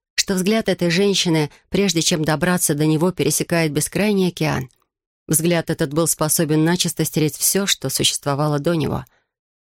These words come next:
Поезд тронулся, и дом за окном вагона пропал из виду. Этой ночью Митч лежал в постели на спине, подложив под голову ладони,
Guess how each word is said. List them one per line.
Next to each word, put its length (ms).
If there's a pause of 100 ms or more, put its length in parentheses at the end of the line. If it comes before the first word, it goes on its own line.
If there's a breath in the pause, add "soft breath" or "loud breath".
(160)
Поезд 300
тронулся, 640 (320)
и 60
дом 260
за 140
окном 320
вагона 360
пропал 460
из 160
виду. 320 (1120)
Этой 360
ночью 420
Митч 280
лежал 360
в 80
постели 480
на 100
спине, 440
подложив 500
под 180
голову 340
ладони, 540